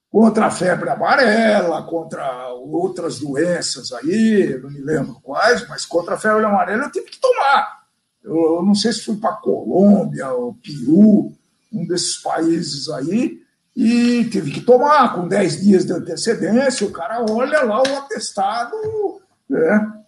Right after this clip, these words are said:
carimbado por um órgão reconhecido e, e,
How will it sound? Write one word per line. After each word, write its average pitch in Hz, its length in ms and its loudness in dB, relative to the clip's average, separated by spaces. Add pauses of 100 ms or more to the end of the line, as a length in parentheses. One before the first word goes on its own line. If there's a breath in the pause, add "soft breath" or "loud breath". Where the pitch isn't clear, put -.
(180)
carimbado 180 1000 4
por 190 200 -2
um 190 240 2
órgão 208 380 0
reconhecido 170 1120 -8 (280)
e, 226 360 -6 (520)
e, - 80 -2